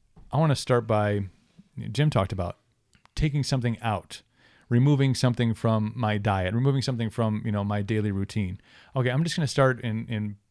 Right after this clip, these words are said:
by next Saturday, I want to get up fifteen minutes earlier, or I want to have one less bottle of soda every day." Start taking those things out, and when you get to a, that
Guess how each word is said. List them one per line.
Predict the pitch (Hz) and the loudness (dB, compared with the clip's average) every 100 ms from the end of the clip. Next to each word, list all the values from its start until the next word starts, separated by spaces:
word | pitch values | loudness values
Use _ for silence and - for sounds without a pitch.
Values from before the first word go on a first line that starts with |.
| _ 131 | _ -6
by | 98 98 104 _ _ _ - - 143 | -6 -6 -12 _ _ _ -20 -12 -4
next | 147 - | -4 -4
Saturday, | - 135 127 123 117 | 2 4 4 4 2
I | 113 | 2
want | 120 120 110 | 2 2 -2
to | - 113 110 107 104 | -2 -2 0 -2 -4
get | 110 113 | -2 -2
up | 107 | -2
fifteen | - 110 120 | -4 -4 -2
minutes | 110 107 101 | 0 -2 -2
earlier, | 90 95 - - - - - | -4 -6 -12 -18 -20 -20 -2
or | 117 | 4
I | 123 | 6
want | 120 117 107 | 6 2 0
to | 120 110 | 0 0
have | 117 104 | 0 0
one | 113 117 | 0 0
less | 113 107 - - - - | 0 0 -4 -18 -20 -20
bottle | 120 107 107 107 | -8 -2 -2 -2
of | 98 | -2
soda | - 104 95 92 | 0 0 0 -4
every | 110 98 95 | -4 -2 -2
day." | 87 - - - - _ _ | -4 -10 -16 -20 -20 _ _
Start | - 143 139 | -2 0 4
taking | 143 123 | 2 4
those | 120 - | 2 2
things | 113 107 | 0 0
out, | 110 110 | 0 0
and | 110 | -2
when | |
you | 110 | -2
get | 107 104 | -2 -2
to | 107 101 | -2 -2
a, | 95 101 _ _ - - - - - - - 107 | -4 -14 _ _ -20 -20 -20 -20 -20 -18 -8 -2
that | 107 101 - | 0 0 -6